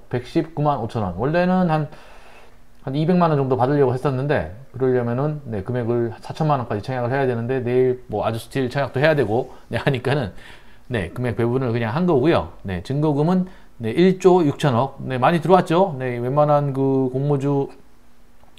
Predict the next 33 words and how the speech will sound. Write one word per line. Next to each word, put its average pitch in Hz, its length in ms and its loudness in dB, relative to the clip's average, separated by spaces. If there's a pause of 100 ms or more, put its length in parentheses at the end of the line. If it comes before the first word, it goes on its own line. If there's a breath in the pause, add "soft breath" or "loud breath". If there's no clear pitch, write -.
(600 loud breath)
어, 117 140 -4
코넥스 160 260 0
이전 143 300 2
상장보다도 123 840 2
많이 113 280 0
들어왔고요. 117 540 4
이 104 60 -2
정도 110 220 -4
금액이 113 280 -2
많이 107 260 -4
들어왔고, 127 560 0
네, 117 140 -6
뭐, 110 220 -4
크래프트는 127 440 -4
오조 123 240 4
들어온 113 220 0
상황에서, 120 540 2
네, 104 260 0 (260 loud breath)
리츠가 127 320 2
이렇게 123 240 2
많이, 123 320 2 (580 loud breath)
굉장히 220 220 6
많이 165 140 10
들어왔죠. 139 400 4
네, 127 200 2
생각보다. 123 580 0 (1120)
네, 147 160 -2
아이피오 220 420 6
스탁이고요. 185 560 6
예전에 170 400 4
작년에, 165 600 2
어, 135 220 -2
이에스알 139 840 2